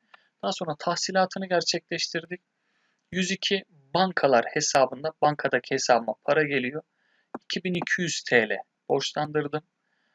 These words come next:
Alacağımı temin ettiğim için yüz yirmi sigortacılık faaliyetlerinden alacaklar hesabıma alacaklandırdım.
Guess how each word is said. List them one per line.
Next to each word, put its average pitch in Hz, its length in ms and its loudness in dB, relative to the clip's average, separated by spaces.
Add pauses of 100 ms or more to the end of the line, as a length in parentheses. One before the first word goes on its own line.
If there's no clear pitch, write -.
(280)
Alacağımı 170 560 6
temin 180 300 0
ettiğim 180 320 -6
için 170 320 -6
yüz 170 180 -6
yirmi 165 220 -6
sigortacılık 156 800 -4
faaliyetlerinden 143 680 0
alacaklar 147 500 -2
hesabıma 113 420 -2
alacaklandırdım. 156 920 2